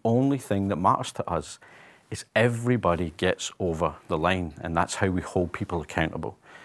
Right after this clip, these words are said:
And we gave our leaders the tools. We're helping them become coaches. You don't become a coach overnight.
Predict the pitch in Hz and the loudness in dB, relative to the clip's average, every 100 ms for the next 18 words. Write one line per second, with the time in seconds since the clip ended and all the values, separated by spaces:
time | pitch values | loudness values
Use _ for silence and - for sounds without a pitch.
0 | - 101 92 85 113 113 101 95 92 - | -8 -2 0 6 6 6 4 2 -2 -4
1 | - - 110 156 - - - - - 90 | -4 2 2 2 -10 -14 -20 -20 -10 -6
2 | - 95 110 - 127 120 - - - 104 | -4 -2 -2 0 2 2 0 -2 2 2
3 | - 127 - 139 101 85 98 110 113 104 | 4 2 2 -2 0 -2 -2 -2 -2 -2
4 | - 117 - 110 101 90 98 | -2 -2 0 -4 -2 0 -2